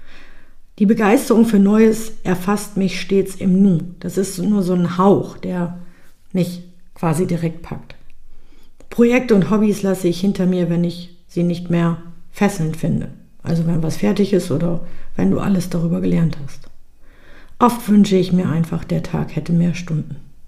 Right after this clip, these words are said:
Mein Regal ist gefüllt mit Abschlüssen, Fortbildungen und Auszeichnungen.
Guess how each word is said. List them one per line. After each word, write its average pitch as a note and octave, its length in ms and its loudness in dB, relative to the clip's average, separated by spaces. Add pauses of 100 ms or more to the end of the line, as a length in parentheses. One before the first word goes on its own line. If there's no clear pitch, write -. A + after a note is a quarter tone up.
(1120)
Mein G#3 300 6
Regal G#3 500 4
ist G#3 160 4
gefüllt G3+ 400 4
mit - 240 0
Abschlüssen, F#3 720 2
Fortbildungen E3+ 680 2
und C#3 140 2
Auszeichnungen. D#3 760 0